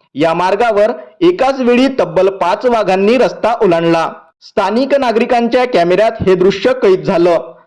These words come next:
आता तो व्हिडिओ सोशल मीडियावर मोठ्या प्रमाणात व्हायरल होत आहे.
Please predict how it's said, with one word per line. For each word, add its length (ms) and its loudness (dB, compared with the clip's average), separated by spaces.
आता 340 -2
तो 400 -2
व्हिडिओ 380 2
सोशल 420 2
मीडियावर 480 2
मोठ्या 320 0
प्रमाणात 460 -2
व्हायरल 340 0
होत 280 0
आहे. 560 -2